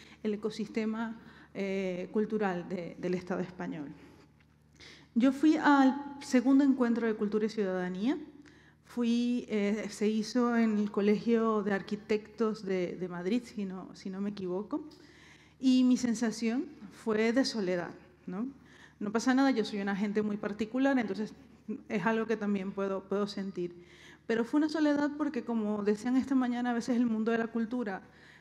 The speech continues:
es muy de mirar por encima del hombro y, y, y bueno, y además, eh, no había gente como yo,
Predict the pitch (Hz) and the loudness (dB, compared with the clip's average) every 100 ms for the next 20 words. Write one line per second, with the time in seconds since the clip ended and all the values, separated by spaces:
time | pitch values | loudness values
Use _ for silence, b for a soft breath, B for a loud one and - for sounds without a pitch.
0 | B 226 202 233 240 226 220 220 214 214 | B -4 0 2 2 2 2 2 0 -2
1 | 220 220 214 233 220 220 220 254 269 254 | -4 -4 -2 -2 -2 -2 0 2 2 2
2 | 277 302 - B B B B 220 214 214 | 0 -6 -14 B B B B -2 0 0
3 | 214 - 220 214 208 196 196 190 - - | -2 -2 0 0 0 0 -2 -6 -10 -6
4 | 240 247 262 247 214 220 226 247 - - | -2 0 0 0 0 0 0 -2 -6 -6
5 | 220 214 214 233 247 247 208 214 202 185 | -2 -2 0 0 2 2 0 -2 -4 -8
6 | 180 180 175 | -10 -10 -12